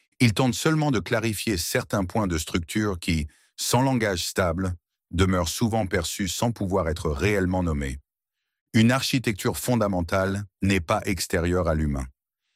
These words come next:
Elle se laisse reconnaître dans la manière dont les fonctions intérieures retrouvent peu à peu leur juste relation.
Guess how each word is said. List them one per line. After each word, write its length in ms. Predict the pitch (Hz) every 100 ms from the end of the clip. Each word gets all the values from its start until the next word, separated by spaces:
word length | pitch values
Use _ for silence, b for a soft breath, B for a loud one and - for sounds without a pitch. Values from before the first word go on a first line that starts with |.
| _ _ 107
Elle 160 | 104
se 160 | - 101
laisse 220 | 92 92
reconnaître 600 | 113 - 113 117 139 -
dans 140 | 85 80
la 140 | 78
manière 420 | 82 92 110 123
dont 160 | 90 82
les 140 | 78
fonctions 480 | - 107 - 95 78
intérieures 640 | 76 85 78 95 110 82 - _ -
retrouvent 560 | 85 110 - 110 95 -
peu 240 | - 117 82
à 80 |
peu 240 | 82 104 98
leur 240 | 80 73
juste 320 | 76 98 -
relation. 520 | 92 82 78 - 67